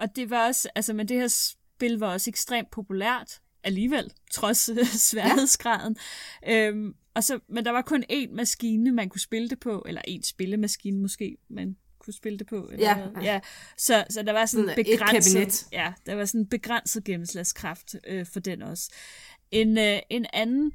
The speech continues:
Speaker 1: et andet eksempel, det var et spil, der hed Computer Space, som kom i nitten enoghalvfjerds. Og det var faktisk det første masseproducerede spil. Men der var ikke rigtig nogen stor succes, øh,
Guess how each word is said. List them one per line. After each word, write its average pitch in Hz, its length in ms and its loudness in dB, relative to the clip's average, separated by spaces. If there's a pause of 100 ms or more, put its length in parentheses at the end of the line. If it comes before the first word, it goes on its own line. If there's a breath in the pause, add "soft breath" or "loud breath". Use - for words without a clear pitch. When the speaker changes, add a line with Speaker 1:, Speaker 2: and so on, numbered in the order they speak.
(200)
Speaker 1:
et 220 100 -4
andet 254 220 -2
eksempel, 233 540 -4
det 240 180 -4
var 190 320 -4
et - 120 -6
spil, 208 220 -4
der 226 60 -6
hed 208 160 -4
Computer 233 480 -4
Space, 180 460 -4 (120)
som 190 180 -4
kom 202 300 -6
i 214 80 -4
nitten 208 320 0 (140)
enoghalvfjerds. 202 840 -6 (220 soft breath)
Og 202 100 -2
det 247 80 2
var 262 60 0
faktisk 262 260 2
det 277 80 -4
første 269 440 -2
masseproducerede 220 920 -2
spil. 185 380 -6 (520 loud breath)
Men 220 360 2 (300)
der 233 80 -2
var 226 100 -2
ikke 269 160 -2
rigtig 277 160 -2
nogen 254 440 0 (200)
stor - 320 -4
succes, 214 640 -2 (480)
øh, 185 580 -4